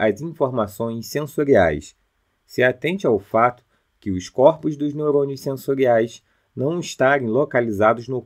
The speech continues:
corno posterior, e sim no gânglio dorsal,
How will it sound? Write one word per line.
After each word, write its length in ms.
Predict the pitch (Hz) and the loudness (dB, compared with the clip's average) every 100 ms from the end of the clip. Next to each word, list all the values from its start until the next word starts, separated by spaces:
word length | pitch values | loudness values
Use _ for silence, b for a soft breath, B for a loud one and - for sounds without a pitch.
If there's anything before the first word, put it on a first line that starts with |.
| _ | _
corno 300 | 123 139 143 | 0 2 0
posterior, 800 | 143 147 - 147 151 131 95 - _ _ _ | -6 -6 -2 -2 2 2 2 -2 _ _ _
e 140 | - 90 | -6 -6
sim 220 | - 127 | -6 -6
no 240 | 135 101 | -4 -4
gânglio 460 | 90 113 143 151 139 | -2 -2 -2 -4 0
dorsal, 720 | 131 139 - - 98 87 | 0 -2 -4 -2 2 0